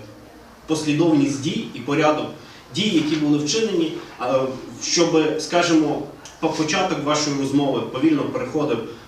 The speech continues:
в середину промови, середина промови переходила до кінця, і це все можна було в сукупності зібрати, е, скажімо, в один єдиний, е, факт. Бо якщо, скажімо, говорити про мову, не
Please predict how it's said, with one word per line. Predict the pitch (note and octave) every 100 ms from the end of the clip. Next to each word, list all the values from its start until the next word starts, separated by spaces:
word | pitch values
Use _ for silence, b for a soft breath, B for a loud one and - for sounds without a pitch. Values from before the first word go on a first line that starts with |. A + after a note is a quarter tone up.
| B
в |
середину | - C3+ C#3 G#3 G3+ F3
промови, | - E3+ E3+ E3 D#3 D#3 - B
середина | - D#3 D#3+ G#3+
промови | G3 D#3 D3+ D3+ C#3+
переходила | C3 C3 D#3+ C#3+ C3+
до | C3
кінця, | C3 - G#3+ A3
і | D4+ D#4 -
це | - G3
все | G3 E3
можна | C#3+ E3+ D3
було | C#3 D3+ D3 - -
в | -
сукупності | D3 A3 A#3+ F3+ - C#3+
зібрати, | C3 D3+ D#3+ F3 D#3 - B B B - B2
е, | B2
скажімо, | - D3+ D3 C#3
в | A#2+ A2+ -
один | A#2 D#3 - - - A#2
єдиний, | B2+ C#3 D3+ C#3+ C#3 C3+ -
е, | A2+ A2 A2+ -
факт. | C#3 A2+ - - B B B B
Бо | D3
якщо, | E3+ E3+ - B3
скажімо, | A3+ - F#3+ F3 F3 D#3 D3 -
говорити | D#3 E3+ F#3+ -
про | D#3 D#3+
мову, | F3 F3 C#3
не | D#3 D#3 -